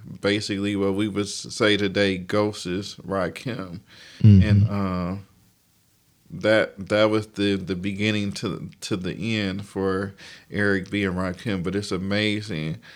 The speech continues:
Speaker 1: how a bad deal could, could lead to, uh, when, when, hip hop ro-,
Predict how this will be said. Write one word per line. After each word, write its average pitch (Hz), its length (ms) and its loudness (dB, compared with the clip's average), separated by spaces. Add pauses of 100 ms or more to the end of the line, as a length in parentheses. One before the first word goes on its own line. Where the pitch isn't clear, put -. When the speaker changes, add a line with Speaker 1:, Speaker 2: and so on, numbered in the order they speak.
(500)
Speaker 1:
how 113 340 4
a 95 120 2
bad 98 440 2
deal 95 600 0 (100)
could, 82 340 -4 (140)
could 87 260 -4
lead 101 340 0
to, 82 420 -2 (120)
uh, 78 80 -12 (1160)
when, 131 200 -2 (240)
when, 113 100 -8 (260)
hip 233 280 2
hop 123 220 2
ro-, 110 280 0